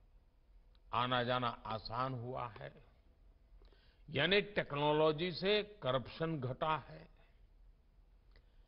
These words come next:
क्रेडिबिलिटी बढ़ी है, कॉम्प्लेक्सिटी घटी है,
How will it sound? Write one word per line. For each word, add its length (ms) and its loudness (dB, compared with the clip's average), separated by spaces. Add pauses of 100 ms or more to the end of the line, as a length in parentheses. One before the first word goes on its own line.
(460)
क्रेडिबिलिटी 720 4
बढ़ी 380 2
है, 340 -10 (2000)
कॉम्प्लेक्सिटी 840 2
घटी 580 0
है, 380 -8